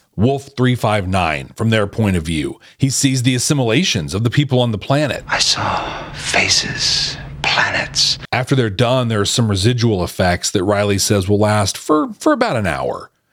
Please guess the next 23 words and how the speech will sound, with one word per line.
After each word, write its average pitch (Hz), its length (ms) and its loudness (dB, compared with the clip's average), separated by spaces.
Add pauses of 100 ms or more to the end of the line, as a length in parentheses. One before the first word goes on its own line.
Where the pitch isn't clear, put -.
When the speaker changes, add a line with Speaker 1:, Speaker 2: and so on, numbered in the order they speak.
(180)
Speaker 1:
They 131 100 0
can 123 140 0
communicate 113 760 2
during 117 280 2
this 101 180 0
time 101 400 2
through 120 160 0
their 95 140 2
thoughts. - 720 -2 (440)
He 175 140 4
now 160 320 2
knows 131 520 2
these 110 180 0
people 98 520 -4 (100)
intimately, - 680 2 (380)
and 76 100 0
he 117 140 4
is 87 180 -4 (140)
all 165 320 0
in. 78 380 -6
He 165 160 2
cannot 117 540 2
wait 90 540 -2